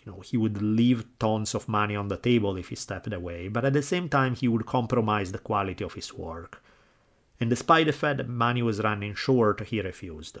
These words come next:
While this stuff was going on, he was also busy teaching some very accomplished martial artists, including top competitive karate guys like Mike Stone, Joe Louis,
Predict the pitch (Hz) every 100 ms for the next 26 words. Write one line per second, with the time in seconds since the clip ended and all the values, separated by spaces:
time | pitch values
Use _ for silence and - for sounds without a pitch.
0 | - _ - _ _ _ _ _ _ _
1 | _ _ - _ _ _ - 143 185 220
2 | 220 208 - - - 131 135 - 131 131
3 | 123 113 117 117 156 147 127 147 151 202
4 | 220 - 147 127 117 110 - 123 113 -
5 | 113 - 107 101 104 101 110 143 131 -
6 | 120 107 92 90 - 95 92 - 85 80
7 | 82 - 101 - - _ _ _ _ _
8 | - 120 117 143 147 143 143 135 139 123
9 | - - 120 110 113 - - 113 - 110
10 | 107 - 98 101 98 92 104 92 - 113
11 | 117 - - 123 120 120 123 - _ _
12 | _ _ 113 117 117 110 113 110 110 113
13 | -